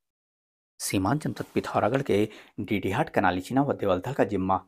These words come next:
संभालने वाले तहसीलदार जगदीश नेगी को पिथौरागढ़ के तहसीलदार का दायित्व जिलाधिकारी रीना जोशी द्वारा सौंपा गया है। जगदीश नेगी पूर्व में भी पिथौरागढ़ तहसीलदार का दायित्व संभाल चुके हैं। वर्तमान में पिंकी आर्या तहसीलदार पिथौरागढ़ की जिम्मेदारी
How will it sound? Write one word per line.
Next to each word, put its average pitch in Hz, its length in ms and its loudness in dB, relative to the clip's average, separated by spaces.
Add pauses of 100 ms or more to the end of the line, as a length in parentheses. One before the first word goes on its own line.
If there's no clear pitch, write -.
संभालने 95 440 -6
वाले 101 200 2
तहसीलदार - 500 0 (340)
जगदीश 95 480 0
नेगी 95 200 -6
को - 100 0
पिथौरागढ़ 101 440 -2
के 101 240 0 (360)
तहसीलदार 101 440 0
का 104 140 -2
दायित्व 90 340 0 (160)
जिलाधिकारी 92 520 2 (260)
रीना 95 180 -2
जोशी 110 260 -6
द्वारा 101 240 0
सौंपा - 440 -2
गया 107 280 -4
है। 104 180 -2 (220)
जगदीश 95 360 -4
नेगी 95 260 -4 (320)
पूर्व 139 160 2
में 110 100 0
भी 101 180 -6 (140)
पिथौरागढ़ 113 380 -2
तहसीलदार - 500 -4
का 101 80 0
दायित्व 95 400 0 (100)
संभाल 92 320 -2
चुके 110 220 -4
हैं। 104 240 -2 (140)
वर्तमान 101 400 -2
में 104 220 -4 (300)
पिंकी 120 260 -4
आर्या 104 260 0 (180)
तहसीलदार - 440 -2
पिथौरागढ़ 107 360 -2
की 107 120 -10
जिम्मेदारी 92 520 -2